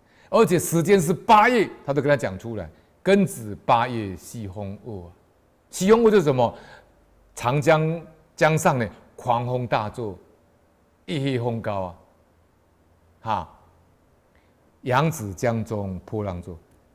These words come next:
啊，所以证明刚才我们讲说，天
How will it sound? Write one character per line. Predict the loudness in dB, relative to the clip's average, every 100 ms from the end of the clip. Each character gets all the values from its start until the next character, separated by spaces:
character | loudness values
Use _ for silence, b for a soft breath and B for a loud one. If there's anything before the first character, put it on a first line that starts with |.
| _ _ _
啊， | -20 -20 _ _ _ _ _ _ _ _ _ _ _ _ _ _ _ _ _ _ _ _ _ _ _ _ _
所 | 0
以 | 0 -2 -16
证 | 2 4
明 | 4 4
刚 | 4
才 | 6
我 | 4
们 | 4 -2
讲 | -2 -2
说， | -6 -6 B B _ _ _ _ _ _ _ _ _ _ _
天 | -6 4 4 4 2